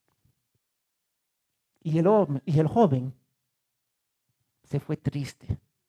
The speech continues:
totalmente triste.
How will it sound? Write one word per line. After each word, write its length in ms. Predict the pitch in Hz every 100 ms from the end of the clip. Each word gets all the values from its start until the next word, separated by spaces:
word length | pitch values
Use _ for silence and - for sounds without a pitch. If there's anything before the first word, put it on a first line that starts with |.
| _ _ _ _ _ _ _ _ _ _ _
totalmente 640 | - 143 165 170 170 165 151
triste. 560 | - 156 - - -